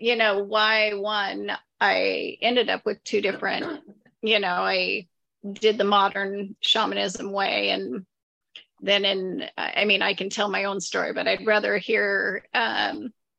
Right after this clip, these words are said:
yours. But it was when I did it the Katasi way, total different experience. And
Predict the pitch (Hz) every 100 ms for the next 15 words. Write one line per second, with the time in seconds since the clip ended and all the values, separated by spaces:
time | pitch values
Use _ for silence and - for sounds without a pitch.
0 | _ _ _ _ - 226 247 269 220 208
1 | 208 - 214 202 202 208 208 202 196 196
2 | 190 196 202 196 190 190 208 202 180 -
3 | - - 180 - 262 285 - 214 190 185
4 | 180 190 - - 233 226 220 220 226 202
5 | - - 202 180 196 240 - - - 180
6 | 175 - 208 202 196 190